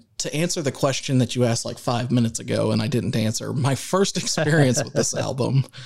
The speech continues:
Speaker 1: uh, I have a younger brother who's about thirteen months younger than me, and we grew up really close,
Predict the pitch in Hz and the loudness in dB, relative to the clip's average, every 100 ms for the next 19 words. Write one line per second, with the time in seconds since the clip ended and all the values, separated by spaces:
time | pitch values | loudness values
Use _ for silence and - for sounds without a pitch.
0 | - - _ _ - 139 123 113 113 131 | -18 -20 _ _ -2 2 2 2 0 -4
1 | - _ _ - - 170 175 160 151 156 | -8 _ _ -10 -6 -2 2 4 4 4
2 | 147 123 127 135 131 123 113 - 139 139 | 4 4 4 4 4 2 0 2 0 0
3 | - 139 131 127 - - 131 127 117 120 | 2 4 4 2 -2 -2 2 2 2 2
4 | 117 113 120 131 - 131 120 120 127 131 | 4 4 4 2 -2 2 2 4 4 4
5 | 135 - - - 127 127 127 - 127 131 | 2 -4 -10 -2 2 4 4 2 2 2